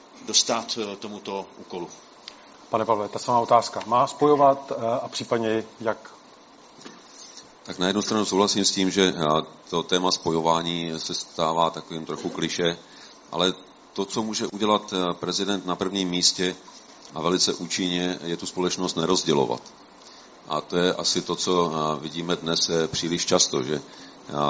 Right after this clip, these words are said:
Speaker 3: některá prohlášení, eh, prezidenta, eh, rozdělují nejenom společnost, eh, ale i politické strany, eh,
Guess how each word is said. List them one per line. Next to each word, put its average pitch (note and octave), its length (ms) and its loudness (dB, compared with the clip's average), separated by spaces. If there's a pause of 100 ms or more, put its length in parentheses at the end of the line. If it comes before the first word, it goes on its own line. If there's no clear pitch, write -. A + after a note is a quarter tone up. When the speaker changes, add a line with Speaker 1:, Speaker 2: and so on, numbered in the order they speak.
(200)
Speaker 3:
některá E2+ 400 0
prohlášení, E2+ 800 2
eh, C2 40 -4 (320)
prezidenta, E2 640 0
eh, - 440 -14 (240)
rozdělují E2 480 0
nejenom F2 260 0
společnost, E2+ 720 -2
eh, E2 40 -2 (180)
ale D#2 200 0
i D#2+ 100 -6
politické D#2+ 520 -4
strany, E2 460 -2 (460)
eh, D#2+ 60 -8